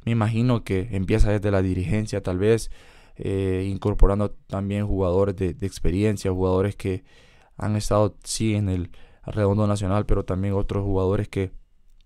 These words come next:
han militado en equipos muy importantes en Europa o, o, o, o en general. Tiene jugadores de selección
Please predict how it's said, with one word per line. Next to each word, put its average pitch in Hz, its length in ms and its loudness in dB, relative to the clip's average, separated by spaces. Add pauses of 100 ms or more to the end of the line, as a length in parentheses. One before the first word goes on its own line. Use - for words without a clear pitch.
(460)
han 104 200 2
militado 98 420 4
en 95 80 4
equipos 92 440 2 (320)
muy 104 140 6
importantes 98 580 2
en 90 120 0
Europa 92 440 2
o, 87 360 0 (480)
o, 92 540 0
o, 92 400 0
o 95 220 0
en 90 60 0
general. 92 500 2 (960)
Tiene 104 320 2
jugadores 98 420 2
de 98 120 0
selección 107 640 0